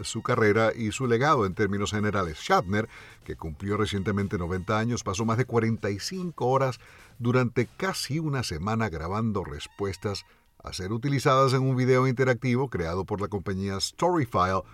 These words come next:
con sede en Los Ángeles. Según el cofundador de Storyfile, Steven Smith, a partir de este próximo mes de mayo, el público conectado a la web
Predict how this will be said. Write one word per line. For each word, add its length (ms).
con 180
sede 400
en 160
Los 220
Ángeles. 540
Según 340
el 220
cofundador 580
de 160
Storyfile, 720
Steven 480
Smith, 360
a 140
partir 480
de 560
este 380
próximo 400
mes 160
de 80
mayo, 260
el 80
público 480
conectado 520
a 20
la 80
web 240